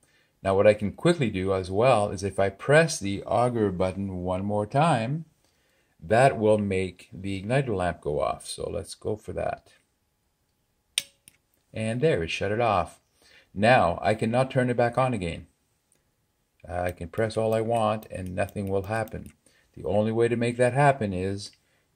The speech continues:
to turn the power off on the controller itself,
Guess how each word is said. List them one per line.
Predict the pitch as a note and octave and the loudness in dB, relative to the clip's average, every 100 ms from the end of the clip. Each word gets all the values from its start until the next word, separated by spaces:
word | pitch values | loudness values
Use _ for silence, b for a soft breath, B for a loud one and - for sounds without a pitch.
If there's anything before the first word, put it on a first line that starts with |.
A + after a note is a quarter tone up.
| - | -12
to | F2+ F2 E2+ E2+ _ _ - | -6 -6 -6 -10 _ _ -8
turn | G2 G2 G#2+ A2 G#2+ | -4 0 0 0 -2
the | G2+ | -2
power | A2+ B2 C3 G2+ | 2 4 6 6
off | F2+ G2 A2+ - | 6 6 4 -2
on | - F#2+ | -8 -8
the | F#2+ | -8
controller | G2+ - G#2 A2 B2 | -12 -6 -4 -2 -4
itself, | - G#2 G#2 C#3+ D3 - | -2 -2 0 -2 -6 -16